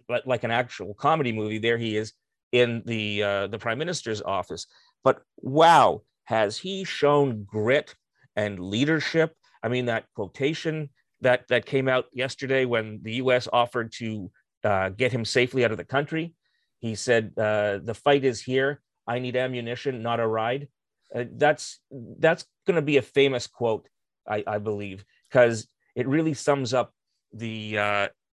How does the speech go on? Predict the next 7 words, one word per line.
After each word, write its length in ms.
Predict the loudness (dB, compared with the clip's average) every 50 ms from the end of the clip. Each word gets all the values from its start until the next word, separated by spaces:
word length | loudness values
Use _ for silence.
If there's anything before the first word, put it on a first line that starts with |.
| _ _ _ _ _ _ -20 -20 -20 _ -20 -20 -20 -18 -10
the, 180 | -6 -6 -6 -6
the, 360 | -6 -12 -10 -6 -6 -6 -6 -8 -10
the 240 | -8 -6 -6 -6 -8 _
strength 680 | _ -10 -8 -8 -4 0 2 4 4 4 2 0 -2 -2
of 220 | 0 0 0 0
his 280 | -2 -2 -2 -2 -2 -2
leadership 640 | 0 0 2 2 0 -2 -2 -4 -8 -8 -10 -10